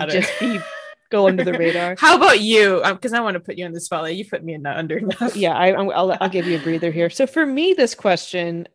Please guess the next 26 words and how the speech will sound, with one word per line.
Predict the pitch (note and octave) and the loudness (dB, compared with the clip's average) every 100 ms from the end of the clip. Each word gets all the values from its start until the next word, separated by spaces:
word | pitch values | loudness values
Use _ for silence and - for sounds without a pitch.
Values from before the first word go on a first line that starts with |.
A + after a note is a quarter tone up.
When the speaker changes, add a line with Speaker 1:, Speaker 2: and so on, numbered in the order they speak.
| - | -8
Speaker 2:
um, | F3 E3+ | -6 -4
when | E3+ | -4
I | E3+ | -2
was | E3 | -4
revisiting | F3+ F3+ G3 F3 E3+ | -4 -6 -6 -6 -6
it | D#3+ - _ | -8 -12 _
today, | - F3+ F#3 D#3+ C#3 - - _ - | -14 -4 -2 0 -2 -8 -14 _ -18
uh, | D#3 | -14
when | D3+ | -12
we | D#3 | -14
were | D3+ | -14
planning | D#3+ D#3 | -14 -12
this, | D3+ D#3 | -14 -14
planning | - E3+ | -10 -10
this | D#3 E3+ | -8 -8
episode, | E3+ D#3+ E3 D#3+ D#3 _ _ _ _ _ _ - | -10 -10 -8 -8 -10 _ _ _ _ _ _ -6
there's, | B3+ C#4+ | -2 -2
like, | D4+ | -2
two | - C#4+ D4+ | -6 -4 -4
parts | - F3+ C#3+ - - - _ - _ _ - | -2 -2 -2 -6 -16 -20 _ -20 _ _ -4
that | F#3 F3 - | 0 0 -2
to | - G3 | -10 -6
me | F#3 | -4
make | F#3 E3+ E3+ | -2 -2 -2
it | D#3+ - _ - | -4 -6 _ -16
tricky | - E3+ - F3 E3+ | -12 -12 -14 -16 -20